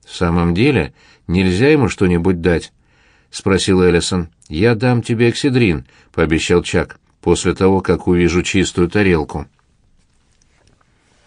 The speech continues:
Джек ужинал. Мы сидели вокруг. Сначала он ел нерешительно, даже неохотно,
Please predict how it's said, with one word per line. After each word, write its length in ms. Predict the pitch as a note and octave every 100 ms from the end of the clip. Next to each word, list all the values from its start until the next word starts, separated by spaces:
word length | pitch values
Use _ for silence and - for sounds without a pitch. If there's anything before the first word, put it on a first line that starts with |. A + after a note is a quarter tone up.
| _ _ -
Джек 380 | D2+ E3 - C3
ужинал. 460 | D3+ C#3 C#3 B2+ - _ _ _
Мы 160 | - G2+
сидели 360 | G#2+ F#2+ G#2+ G#2+
вокруг. 520 | A#2+ A#2 D3 C#3+ - _ _ _ _ _
Сначала 560 | - G#2 A2+ E3 E3 G#2+
он 60 |
ел 200 | F2 F2
нерешительно, 720 | F#2 F#2 G2 - D3+ C#3+ A2 D#2+
даже 260 | E2+ D2+
неохотно, 800 | F2+ G2 G2+ - D3 C#3+ C3+ B2